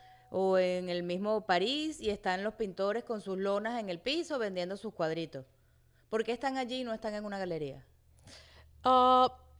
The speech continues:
Speaker 2: yo también me he hecho esa pregunta, y la verdad es que yo siento que, y, y, y lo he pensado muchas veces, eh, es un tema de hacer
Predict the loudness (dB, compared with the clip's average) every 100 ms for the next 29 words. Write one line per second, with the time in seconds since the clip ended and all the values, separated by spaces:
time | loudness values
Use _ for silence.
0 | -16 -10 -6 -4 -4 -4 -4 -6 -8 -2
1 | 0 2 0 -2 -6 -6 -6 -4 -2 -2
2 | 2 4 4 4 2 2 -2 -4 2 4
3 | 4 2 -2 -20 -20 -20 -16 0 4 4
4 | 4 2 2 2 0 0 -2 -4 4 6
5 | 4 0 -8 -20 -20 -20 -20 -20 -20 -20
6 | _ _ _ _ _ -12 -10 -12 -14 -12
7 | -12 -8 2 4 4 4 6 4 6 2
8 | 2 0 2 4 4 0 -10 -10 -12 -16
9 | -20 -20 -20 -20 -12 0 4 6 8 8
10 | 8 4 -2 -16 _ _ _ -2 0 2
11 | 2 4 4 4 2 2 6 6 4 -2
12 | -4 2 4 4